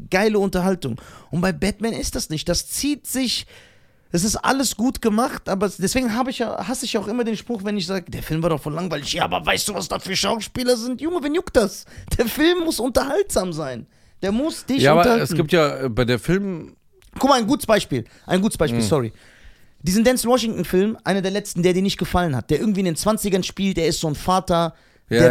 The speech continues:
Speaker 1: für
Speaker 2: ja.
Speaker 1: seine Familie, äh,
Speaker 2: Ja.
Speaker 1: für seine Frau und für seinen
Speaker 2: Ja.
Speaker 1: Sohn arbeitet. Du hast gesagt, der hat dir nicht gefallen, der hat dich nicht unterhalten.
Speaker 2: Mhm.
Speaker 1: Richtig? Denzel Washington hat da bestimmt trotzdem überragend gespielt.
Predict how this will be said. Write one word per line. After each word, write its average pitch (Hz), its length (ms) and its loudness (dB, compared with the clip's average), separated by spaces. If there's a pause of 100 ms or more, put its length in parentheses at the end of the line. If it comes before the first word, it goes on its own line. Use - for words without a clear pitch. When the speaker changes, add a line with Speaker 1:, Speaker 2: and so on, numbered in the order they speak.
Speaker 1:
für 120 60 6
Speaker 2:
ja. - 40 6
Speaker 1:
seine 170 180 4
Familie, 175 600 2
äh, - 100 0
Speaker 2:
Ja. 104 280 4
Speaker 1:
für 95 160 -6
seine 170 160 2
Frau 185 180 0
und 175 100 2
für 165 100 -4
seinen 139 160 4
Speaker 2:
Ja. 110 80 4
Speaker 1:
Sohn 151 100 2
arbeitet. 117 520 -2 (200)
Du 139 140 0
hast 202 100 2
gesagt, 233 160 0
der 254 60 4
hat 226 40 0
dir 247 60 0
nicht 240 120 -4
gefallen, 165 300 0
der 139 80 -2
hat - 40 -12
dich - 80 -16
nicht - 80 -10
unterhalten. 139 440 -4 (300)
Speaker 2:
Mhm. 98 160 -4
Speaker 1:
Richtig? 180 380 -2 (500)
Denzel 143 200 -4
Washington 139 220 -2
hat 131 100 -6
da 143 40 -6
bestimmt 123 260 -8
trotzdem 302 280 -2 (120)
überragend 143 480 0
gespielt. - 500 -8